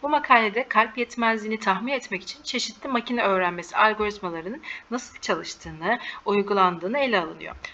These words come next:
İkinci bölümde ise Kaggle'dan aldığım gerçek bir veri setini, şu an gördüğümüz gibi benzer algoritmaları kendim uygulayarak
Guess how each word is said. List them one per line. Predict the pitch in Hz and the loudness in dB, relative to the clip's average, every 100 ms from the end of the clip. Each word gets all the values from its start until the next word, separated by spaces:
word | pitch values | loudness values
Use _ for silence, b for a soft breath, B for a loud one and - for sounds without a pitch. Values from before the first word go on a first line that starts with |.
| - | -16
İkinci | 202 214 233 311 | -10 -8 -6 0
bölümde | 262 190 165 | 0 0 -6
ise | 131 - - - B - - | -12 -10 -10 -10 B -10 0
Kaggle'dan | 277 285 294 285 | 0 0 0 4
aldığım | 254 214 180 196 247 | 6 6 4 -4 0
gerçek | 190 180 262 - | 2 2 -4 -6
bir | 247 | -6
veri | 180 165 | -6 -8
setini, | - - - 165 - - B - | -14 -20 -16 -14 -14 -16 B -10
şu | - | -4
an | 226 226 | -2 0
gördüğümüz | 202 185 175 185 226 277 - | 0 -2 -2 -6 -6 -10 -12
gibi | 175 214 247 | -6 -4 0
benzer | 233 226 254 | 0 2 2
algoritmaları | 247 220 185 175 170 165 214 | 2 2 -2 -8 -10 -8 -8
kendim | - 214 214 311 302 | 0 2 2 -4 -6
uygulayarak | 247 202 180 175 | -4 -2 0 0